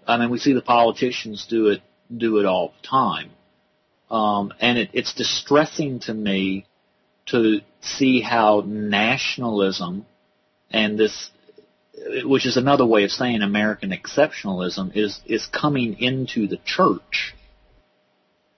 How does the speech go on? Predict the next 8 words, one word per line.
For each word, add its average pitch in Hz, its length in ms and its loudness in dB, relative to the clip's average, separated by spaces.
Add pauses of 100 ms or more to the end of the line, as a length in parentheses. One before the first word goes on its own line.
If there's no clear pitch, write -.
(160)
And 127 300 2 (100)
the 123 100 2
church 170 460 4
is 117 180 -2
losing 131 680 6
its - 280 -4
prophetic 131 720 2
voice. 104 880 -2